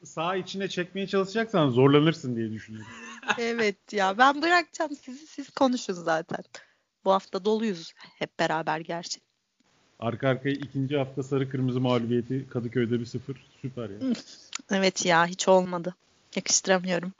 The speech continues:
Speaker 2: <laughs> O zaman hemen Göztepe maçıyla
Speaker 1: Kapadık mı
Speaker 2: başlayalım. Kapıyoruz, evet. Ee, çok teşekkür ederim Özlü. <laughs> Değerli yorumların için.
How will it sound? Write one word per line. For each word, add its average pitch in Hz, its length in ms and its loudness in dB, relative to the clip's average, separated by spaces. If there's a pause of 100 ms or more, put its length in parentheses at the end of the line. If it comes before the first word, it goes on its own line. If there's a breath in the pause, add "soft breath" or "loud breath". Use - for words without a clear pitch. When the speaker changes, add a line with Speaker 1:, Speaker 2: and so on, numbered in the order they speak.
Speaker 2:
<laughs> - 340 4 (1900 loud breath)
O 214 100 8
zaman 269 540 6
hemen 220 420 -6
Göztepe 214 460 -6
maçıyla 175 380 0
Speaker 1:
Kapadık 214 200 8
mı 196 60 4
Speaker 2:
başlayalım. 175 600 2 (1000)
Kapıyoruz, 190 760 -4
evet. 170 460 -2 (180)
Ee, 170 300 0
çok - 200 -2
teşekkür 208 420 2
ederim 185 520 2
Özlü. 185 460 2
<laughs> - 500 -4
Değerli 208 420 8
yorumların 226 560 6
için. 247 360 2